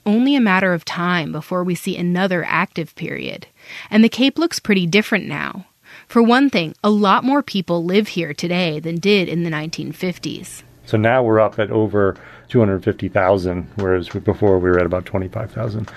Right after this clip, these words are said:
Speaker 2: Most of the hurricanes that I was describing are occurring before that population increase.
Speaker 1: Not only has the population of the Cape increased almost tenfold, but much of the shoreline has also been very built up.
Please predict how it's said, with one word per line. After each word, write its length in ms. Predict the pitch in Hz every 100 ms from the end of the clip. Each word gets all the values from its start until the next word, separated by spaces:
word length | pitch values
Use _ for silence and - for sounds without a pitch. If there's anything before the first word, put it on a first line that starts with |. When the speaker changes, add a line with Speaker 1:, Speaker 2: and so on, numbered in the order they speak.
| - - - - _ _ -
Speaker 2:
Most 360 | 123 160 -
of 140 | 127 107
the 100 | 101
hurricanes 560 | 139 175 - 101 101
that 80 | 98
I 60 | 92
was 120 | 92
describing 540 | 98 - 104 95 95
are 120 | 92
occurring 420 | 90 - 110 95 90
before 400 | - - 117 107
that 180 | 101
population 680 | 104 95 - 92 92 - 110
increase. 420 | 113 98 - 95 - - -
Speaker 1:
Not 200 | 226 320
only 240 | 339 339
has 140 | 262 214
the 80 | 185
population 760 | - 180 175 165 180 - 190
of 120 | - 160
the 100 | 160
Cape 340 | 151 143 -
increased 520 | 175 175 - 165 165 -
almost 400 | 180 175 175 -
tenfold, 800 | - 190 202 - 156 - - - - - -
but 140 | 220
much 220 | 220 247
of 100 | 330
the 100 | 247
shoreline 720 | 202 - 214 254 220 - - 151
has 160 | 190 185
also 400 | 196 214 - 170
been 200 | 170 170
very 280 | 165 165
built 300 | 170 165 170
up. 340 | 170 170 -